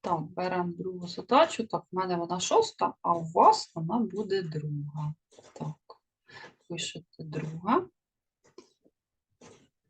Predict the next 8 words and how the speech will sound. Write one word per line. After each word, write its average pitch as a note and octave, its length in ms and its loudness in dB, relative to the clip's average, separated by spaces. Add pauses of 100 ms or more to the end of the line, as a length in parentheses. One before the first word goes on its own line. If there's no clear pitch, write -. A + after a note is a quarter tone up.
(1500)
А, F#3+ 160 6
друга — A#3+ 400 8
це G#3 340 4
просто F#3 320 -2
питання. E3+ 760 0 (440)
Називається E3+ 640 4
якісна E3 600 2
задача. E3 580 2